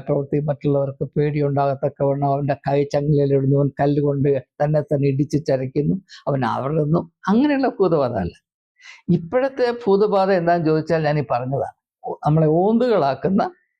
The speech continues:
കഷണം കഷണങ്ങളാക്കുന്ന, ആ, ഭൂതബാധയാണ് നമുക്കുള്ളത്. ഇതൊരു ഭൂതബാധ തന്നെയാണ്. ലോകത്തിൽ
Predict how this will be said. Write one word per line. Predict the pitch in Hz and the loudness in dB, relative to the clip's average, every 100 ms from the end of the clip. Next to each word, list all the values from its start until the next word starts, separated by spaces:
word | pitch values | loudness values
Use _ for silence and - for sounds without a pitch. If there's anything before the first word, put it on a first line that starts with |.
| _ _ _ _ _ | _ _ _ _ _
കഷണം | 160 143 233 240 | -4 -2 -2 -2
കഷണങ്ങളാക്കുന്ന, | 214 208 185 156 165 143 170 165 175 370 _ _ _ _ _ _ _ _ _ | -4 0 0 2 2 0 -2 -2 -2 -4 _ _ _ _ _ _ _ _ _
ആ, | - 143 - _ _ - | -4 -4 -4 _ _ -2
ഭൂതബാധയാണ് | 175 170 160 147 135 123 | 2 2 0 0 0 0
നമുക്കുള്ളത്. | 127 120 104 98 - _ _ _ _ | -2 -2 -4 -6 -10 _ _ _ _
ഇതൊരു | - 233 226 | -2 0 2
ഭൂതബാധ | 156 202 226 220 220 233 233 | 2 2 2 0 0 -2 0
തന്നെയാണ്. | 185 196 226 202 190 - - _ _ _ _ _ _ _ - | 0 2 2 2 -2 -6 -10 _ _ _ _ _ _ _ -2
ലോകത്തിൽ | 131 190 208 208 | 0 2 0 2